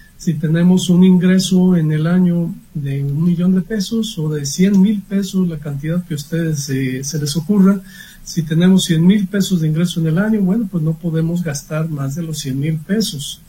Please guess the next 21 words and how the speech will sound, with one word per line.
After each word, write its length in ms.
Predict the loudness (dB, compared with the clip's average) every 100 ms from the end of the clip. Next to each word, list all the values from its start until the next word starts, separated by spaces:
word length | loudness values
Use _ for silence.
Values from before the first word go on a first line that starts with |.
| -20 -20 -20 -20 -10
Y 200 | 0 2
bueno, 360 | 4 4 4 4
eso 200 | 2 2
de 120 | 0
que 140 | 0 0
no 160 | 0
podemos, 580 | 0 2 2 0 -2 -2
eh, 160 | -4 -4
queda 240 | -2 0 0
relativamente 960 | -2 -4 -2 -2 0 -2 -4 -6 -6
justificado 560 | -6 -8 -6 -6 -2 0
en 60 |
el 60 | 0
sentido 300 | -2 -4 -2
de 80 | -2
decir, 220 | 0 0
"Oye, 180 | 0 0
sí 180 | 0 0
podemos 400 | 2 2 2 0
gastar 400 | -2 -4 -4 0
más", 260 | 0 0